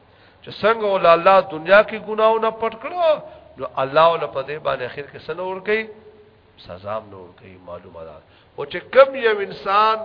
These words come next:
په بدو ښکاره شو، نو ووایه چې د ډېر، ډېر، ډېر نور ګناهونه کړي دي، او الله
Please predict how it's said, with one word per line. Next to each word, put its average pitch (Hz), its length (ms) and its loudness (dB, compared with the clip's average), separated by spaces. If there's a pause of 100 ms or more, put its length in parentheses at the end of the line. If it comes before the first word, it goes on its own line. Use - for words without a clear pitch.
(100)
په - 80 -6 (200)
بدو 220 360 -4
ښکاره 165 540 2
شو، 170 160 -4 (500)
نو 123 100 -16
ووایه 147 460 0
چې 143 100 -8
د 127 100 -10 (100)
ډېر، 131 200 -12
ډېر، 135 200 -14
ډېر 135 100 -18 (140)
نور 160 160 -12 (180)
ګناهونه 170 400 -4
کړي 185 320 -8
دي، 185 180 -6 (420)
او 110 180 -4
الله 120 180 -2